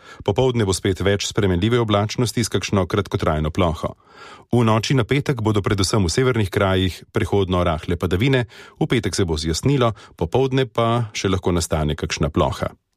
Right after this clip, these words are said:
Ob petnajstih je bilo takole: v Ljubljani dvanajst stopinj, v Mariboru deset stopinj Celzija,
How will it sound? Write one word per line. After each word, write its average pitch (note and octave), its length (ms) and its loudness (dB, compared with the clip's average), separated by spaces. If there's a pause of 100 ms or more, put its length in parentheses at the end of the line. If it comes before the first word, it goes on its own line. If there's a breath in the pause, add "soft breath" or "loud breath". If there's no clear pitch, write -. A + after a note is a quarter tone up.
(480 loud breath)
Ob G#2+ 120 4
petnajstih C#3+ 540 0
je G2 60 2
bilo F#2 300 2
takole: C#3 340 0
v A2+ 80 0
Ljubljani G2 400 0
dvanajst G#2 340 0
stopinj, A#2+ 340 0
v G2 40 2
Mariboru E2+ 520 0
deset A#2+ 340 0
stopinj A2+ 280 -2
Celzija, G#2 480 2